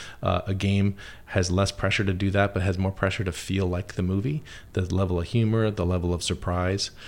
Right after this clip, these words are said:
Um, one of the things we did, um, if you remember in Shrek Two, uh, which is one of my favorite movies we worked on, uh, Shrek and Fiona get a notice that they have to go to Far, Far Away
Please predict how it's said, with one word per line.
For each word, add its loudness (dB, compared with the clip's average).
Um, 0
one 2
of 2
the 2
things 0
we 4
did, 0
um, -2
if -8
you 0
remember 2
in 2
Shrek -2
Two, 0
uh, 0
which -6
is -2
one 2
of 2
my 2
favorite 0
movies -2
we -2
worked -4
on, 0
uh, -2
Shrek 2
and 2
Fiona 2
get 0
a 2
notice 2
that -4
they -4
have -2
to 0
go -2
to -4
Far, -2
Far -4
Away -4